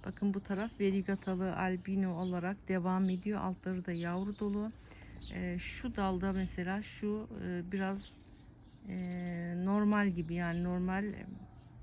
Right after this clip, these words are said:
eski hali, klasik hali. Bir tarafta albinolu devam ediyor.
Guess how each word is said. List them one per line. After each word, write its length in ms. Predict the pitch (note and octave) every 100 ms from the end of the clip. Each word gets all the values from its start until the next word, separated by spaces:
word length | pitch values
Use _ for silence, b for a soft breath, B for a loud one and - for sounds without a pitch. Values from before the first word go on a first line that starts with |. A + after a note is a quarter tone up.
| - - - -
eski 340 | F#3 - -
hali, 500 | F3+ E3+ D#3+ E3 A3
klasik 580 | C4+ - F3+ E3 - -
hali. 360 | E3 E3 F#3 C4+ - - - - - - - - - - - -
Bir 60 |
tarafta 520 | - F#3 F3+ - G#3 -
albinolu 720 | F3+ F3+ G3 F#3 F3 A3+ A#3+
devam 380 | F#3 F3+ F3 E3+
ediyor. 400 | E3+ D#3+ E3+ G3